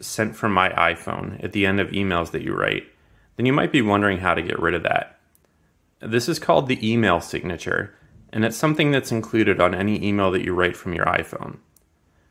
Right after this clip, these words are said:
But it's possible to get rid of this so that any email you send doesn't include a signature at all.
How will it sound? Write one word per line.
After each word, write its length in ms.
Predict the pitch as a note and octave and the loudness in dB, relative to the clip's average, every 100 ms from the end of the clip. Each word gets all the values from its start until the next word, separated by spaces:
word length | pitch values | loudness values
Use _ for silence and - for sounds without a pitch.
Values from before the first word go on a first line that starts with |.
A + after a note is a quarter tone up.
| _ | _
But 140 | - A#2 | 2 2
it's 120 | B2 | 2
possible 440 | - F#3 - F3+ | 2 2 2 2
to 60 | C3 | 4
get 180 | A#2 - | 4 4
rid 160 | G#2 | 4
of 120 | F#2+ | 4
this 420 | F2 E2+ - - - | 2 -2 -6 -12 -14
so 200 | - G#2+ | -4 0
that 180 | G2+ - | 2 2
any 260 | A2+ A#2 | 2 2
email 240 | A2 A2+ G#2 | 2 4 2
you 120 | F#2+ | 2
send 340 | - G2 F2 | -2 -2 0
doesn't 220 | F2 F#2 F#2 | 0 0 -2
include 320 | F2 - F#2+ | -4 -4 -6
a 20 | |
signature 560 | - F#2 F2+ E2 E2 - | -4 -4 -4 -2 -2 -2
at 80 | |
all. 380 | - G1+ - - | 0 -2 -4 -14